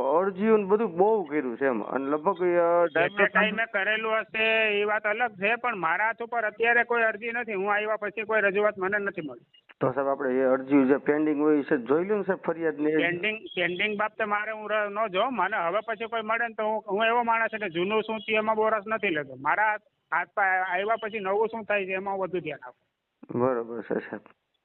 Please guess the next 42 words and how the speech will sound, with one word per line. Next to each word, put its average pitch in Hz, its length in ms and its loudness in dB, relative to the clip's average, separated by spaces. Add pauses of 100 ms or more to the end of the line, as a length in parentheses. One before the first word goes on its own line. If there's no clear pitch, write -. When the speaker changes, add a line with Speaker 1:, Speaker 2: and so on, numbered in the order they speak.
(420)
Speaker 2:
તો 170 100 -8
મારી 185 280 -2
નજર 208 260 -6
સામે 226 260 -4
થાય 233 240 -4
ને 226 120 -10
સાચું, 214 300 -6
બાકી 190 220 -4
બધું 185 260 -4
ખોટું. 175 320 -10 (540)
Speaker 1:
હા, 143 100 0
તો 160 200 -2
ઈ, 208 520 4
અ, 147 180 2
જે 180 320 4
એ 196 40 0
ટી 208 120 2
એરિયા 220 340 6
ને 151 320 -4 (800)
Speaker 2:
હમ. 160 180 0
Speaker 1:
ઈ 208 400 4
યુનિયન 220 300 4
ના 208 240 2
કંઈક 175 260 0
મ-, 170 800 2
ખાસ 185 320 0
માણસ 156 340 0
છે, 120 120 0
બરોબર? 185 440 2 (840)
અને 180 220 0
જે 185 100 -2
પોણા, 190 220 0
Speaker 2:
હા, 190 60 2
એ 156 140 -4
તો, 160 140 -16 (240)
Speaker 1:
પોણા 190 260 2
બે 190 120 -2
Speaker 2:
એ - 20 2
તો 190 80 2
Speaker 1:
વર્ષથી, 196 240 -2
Speaker 2:
બધું 185 280 -2
બરાબર. 185 180 -8